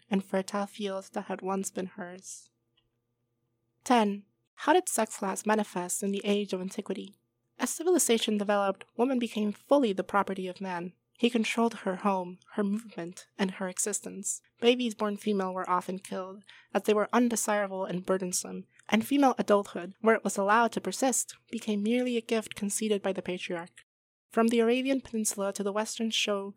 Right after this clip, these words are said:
and back to Rome, these social divisions on the basis of sex continued to extend into a web of inescapable sex-based exploitation.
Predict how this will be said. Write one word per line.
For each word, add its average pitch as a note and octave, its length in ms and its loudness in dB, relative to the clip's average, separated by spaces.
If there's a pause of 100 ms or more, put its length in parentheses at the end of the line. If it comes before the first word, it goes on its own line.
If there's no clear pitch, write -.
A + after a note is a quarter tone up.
and G#3 140 2
back G#3 220 6
to - 160 -12
Rome, F#3+ 340 -6 (180)
these A#3 200 -2
social B3 300 0
divisions A3 520 -4
on G3+ 100 -4
the G3+ 60 -2
basis G#3 320 -6
of B3 100 -6
sex - 340 -4
continued G3 640 -2
to - 140 -6
extend G3 560 -2
into G3 280 -2
a F#3 60 -2
web G#3 240 0
of G3+ 180 -4
inescapable G#3 640 -4
sex-based G3 720 -6
exploitation. F3+ 840 -8